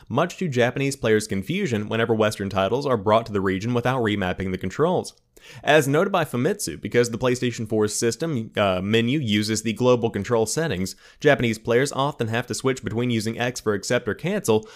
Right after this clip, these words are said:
when moving from a game to the console's menus, though it's now possible to remap the accept button. However, in a hands-on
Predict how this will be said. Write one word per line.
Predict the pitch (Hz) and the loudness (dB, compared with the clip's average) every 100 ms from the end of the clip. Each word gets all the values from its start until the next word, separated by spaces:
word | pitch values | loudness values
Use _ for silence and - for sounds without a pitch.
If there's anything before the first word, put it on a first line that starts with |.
| - | -10
when | 165 147 | -4 2
moving | 110 117 120 | 2 2 -2
from | 123 | -2
a | 110 | -2
game | 104 104 104 131 | 0 0 0 -2
to | |
the | 98 | -4
console's | 101 110 113 110 107 | -2 -2 0 0 0
menus, | 165 160 92 92 - _ - | -2 -2 -2 -4 -10 _ 2
though | 120 | 2
it's | 117 | 2
now | 117 107 | -2 -2
possible | 107 101 107 135 | -2 -2 -2 -4
to | 123 | -4
remap | 101 101 95 92 | -2 -2 -2 -4
the | 87 | -4
accept | 90 - 160 | -4 -4 -4
button. | 95 85 - - - - - - | -2 -4 -8 -20 -20 -20 -20 -2
However, | 180 240 240 98 - | 2 4 2 0 -2
in | 123 | 0
a | 120 | 0
hands-on | 151 175 160 156 | 0 0 0 0